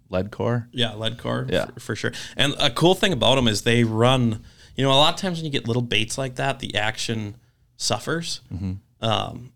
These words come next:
Speaker 2: and we first got 'em, I was amazed 'cause you could not burn 'em out. You can reel as fast as you want to,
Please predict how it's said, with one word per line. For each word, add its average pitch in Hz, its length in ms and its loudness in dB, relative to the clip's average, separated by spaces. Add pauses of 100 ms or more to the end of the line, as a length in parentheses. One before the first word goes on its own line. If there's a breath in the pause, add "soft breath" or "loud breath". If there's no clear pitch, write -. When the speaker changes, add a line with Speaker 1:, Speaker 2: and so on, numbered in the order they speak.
Speaker 2:
and 117 80 -2
we 131 100 0
first 131 240 -2
got 120 180 0
'em, 113 100 -2
I 113 180 2
was 110 180 -2
amazed 110 800 0
'cause 107 140 -6
you 113 100 -2
could 120 160 -4
not 104 360 0
burn 104 200 0
'em 104 120 -4
out. 104 220 -6
You 117 140 -4
can 120 200 -2
reel 110 260 0
as 104 100 -2
fast - 440 0
as 107 120 -2
you 107 120 -2
want 104 240 -4
to, - 240 -8